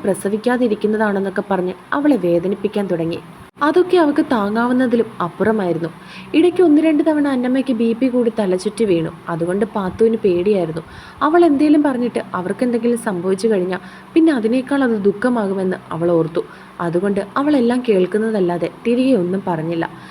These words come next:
ചില ദിവസം അവർ സാന്ദ്രയെ വീട്ടിലേക്ക് വിളിച്ചു വരുത്തി. എന്നിട്ട് അടുത്ത് ആരുമില്ലാതെ അവർ മൂന്ന് പേരും ആകുന്ന തക്കത്തിൽ അവർ രണ്ടുപേരും കൂടി ചേർന്ന് പാത്തുവിനെ ഓരോന്നും പറഞ്ഞ് കളിയാക്കിക്കൊണ്ടിരുന്നു. അവൾക്ക് വട്ടാണെന്നും ഇടയ്ക്കിടയ്ക്ക് ഭ്രാന്ത് വരുമെന്നൊക്കെ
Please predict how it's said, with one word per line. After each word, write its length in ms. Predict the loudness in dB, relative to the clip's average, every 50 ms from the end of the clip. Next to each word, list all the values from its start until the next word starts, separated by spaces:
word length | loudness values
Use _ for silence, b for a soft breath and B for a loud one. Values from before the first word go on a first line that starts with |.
| B B B B 0
ചില 120 | 4 4 4 6 4
ദിവസം 240 | 4 2 4 2 2
അവർ 120 | 2 2 0 -2 -2
സാന്ദ്രയെ 360 | -2 -2 0 2 2 2 4 4
വീട്ടിലേക്ക് 420 | 4 2 4 2 2 4 4 4 4
വിളിച്ചു 220 | 4 2 2 0 0 0
വരുത്തി. 240 | 0 0 0 0 2 4
എന്നിട്ട് 300 | 4 4 4 2 0 0 -2 -6 -4 -4
അടുത്ത് 260 | -4 -4 -2 -2 -2 0 0 0
ആരുമില്ലാതെ 600 | 2 2 4 2 4 2 2 0 0 0 -2 -4 -6 -10 -6 -4 0
അവർ 140 | 2 2 2 2 2
മൂന്ന് 240 | 2 2 2 0 2 4 4
പേരും 240 | 4 4 2 -2 -4 -6 -4 -2 -2
ആകുന്ന 280 | -2 -2 -2 -2 -2 -2 -2 -4
തക്കത്തിൽ 340 | -4 -4 -4 -2 -2 -2 -2 B B B B B B -2 0 2
അവർ 100 | 2 2 2 2
രണ്ടുപേരും 480 | 0 2 2 2 2 2 2 2 2 2 0
കൂടി 160 | 0 0 0 0 0
ചേർന്ന് 280 | 0 0 0 -4 -6 -8 -6 -4
പാത്തുവിനെ 520 | -4 -4 -4 -4 -2 -2 -2 0 -2 -4 -6 -8 -6 -2 0
ഓരോന്നും 420 | 2 2 2 2 2 4 2 2 2 0
പറഞ്ഞ് 260 | -2 -2 -4 -6 -8 -12 -8 -4
കളിയാക്കിക്കൊണ്ടിരുന്നു. 920 | -2 0 0 0 0 0 -2 -4 -4 -4 -2 -2 -2 -2 -4 -4 -6 -8 -10 -14 B B B B B B B B B 0
അവൾക്ക് 280 | 2 4 4 4 4 2 2
വട്ടാണെന്നും 560 | 2 0 0 0 0 0 2 0 0 -2 -4 -4 -6 -2
ഇടയ്ക്കിടയ്ക്ക് 420 | -2 0 0 2 2 2 2 2 0 0
ഭ്രാന്ത് 320 | 0 -2 -2 -2 -2 2 2 4
വരുമെന്നൊക്കെ 480 | 4 2 2 0 -2 -2 -2 -2 -4